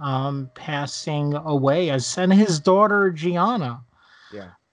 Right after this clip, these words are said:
Speaker 1: Um, Kobe's death hit home to me in a big way because I think I talked with this to you, like, off mic and on the show. I, me and my dad watched the night he was drafted.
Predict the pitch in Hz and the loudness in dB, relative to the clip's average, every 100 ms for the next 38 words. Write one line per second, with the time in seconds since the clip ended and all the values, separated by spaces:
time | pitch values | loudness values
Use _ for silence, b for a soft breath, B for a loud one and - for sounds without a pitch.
0 | _ - 170 175 175 180 - 208 262 294 | _ -4 0 2 0 -2 -2 -2 -2 -4
1 | 302 247 165 - 147 165 160 226 - _ | -4 -6 -8 -14 -8 -6 -6 -10 -14 _
2 | - 190 208 175 - 156 165 202 196 - | -4 -4 -4 -14 -4 -2 0 0 -2 -6
3 | - 165 156 170 175 160 151 143 135 175 | -6 -4 -2 -2 -2 -2 -2 -2 0 0
4 | 175 151 151 196 208 160 139 151 156 196 | 0 0 0 0 -2 -6 -4 -2 0 0
5 | 196 330 320 262 220 - 196 220 - 196 | 0 -6 -2 -2 -2 0 2 2 -2 -2
6 | 185 - 180 165 - - 190 143 143 214 | -2 0 -2 -2 -8 -6 -4 -2 0 2
7 | 196 131 139 _ B B B B B B | 0 -2 -8 _ B B B B B B
8 | 160 160 165 - 175 196 190 - 160 170 | 0 2 2 -2 0 0 -2 -4 -2 -2
9 | 226 190 156 156 151 135 - - 190 160 | -2 -4 -2 0 -2 -6 -6 -2 0 2
10 | 135 139 B B B - 208 254 180 160 | 0 -2 B B B 4 4 2 -2 -2
11 | 185 262 269 214 202 208 160 139 147 220 | -2 -4 -4 -2 -2 -2 -6 -8 -6 -6
12 | 180 139 131 127 165 202 143 - - 156 | -6 -4 -4 0 2 2 -4 -8 -12 -2
13 | 170 156 156 196 226 208 - 208 226 156 | 0 0 -2 -2 -4 -8 -10 -8 -4 -4
14 | 127 120 113 127 156 185 - - 170 - | -4 -6 -8 -2 0 -2 -6 -18 -18 -18